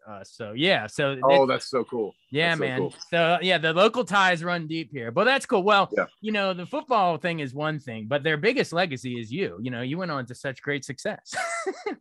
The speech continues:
Speaker 2: Uh, I, I
Speaker 1: Uh,
Speaker 2: don't know if I look at it like that, but no, m-, myself and Dean Felber, uh, who also our bass player for Hootie, who's al-, also was a Screaming Eagle, um, you know, we, we were in high school. It's so funny 'cause we were in a high school band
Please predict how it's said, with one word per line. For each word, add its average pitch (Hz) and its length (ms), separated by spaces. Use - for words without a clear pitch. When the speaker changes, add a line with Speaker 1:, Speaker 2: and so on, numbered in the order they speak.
Speaker 2:
Uh, 101 220
I, - 80
I 180 280
Speaker 1:
Uh, - 20
Speaker 2:
don't 131 120
know 120 80
if 113 140
I 120 80
look 120 220
at 117 80
it 107 60
like 107 220
that, 107 220
but 107 160
no, 131 120
m-, 120 360
myself 127 440
and 113 120
Dean 123 200
Felber, 117 420
uh, 92 140
who 107 120
also 107 360
our 95 100
bass 107 240
player 98 240
for 98 160
Hootie, 98 240
who's 95 180
al-, 95 140
also 95 340
was 92 160
a - 20
Screaming 95 400
Eagle, 92 380
um, 80 180
you 101 120
know, 98 120
we, 98 140
we 98 260
were 110 160
in 104 200
high 131 180
school. 113 340
It's - 120
so 165 120
funny 185 220
'cause 120 180
we 147 140
were 156 120
in 135 60
a 123 40
high 139 160
school 147 240
band 123 360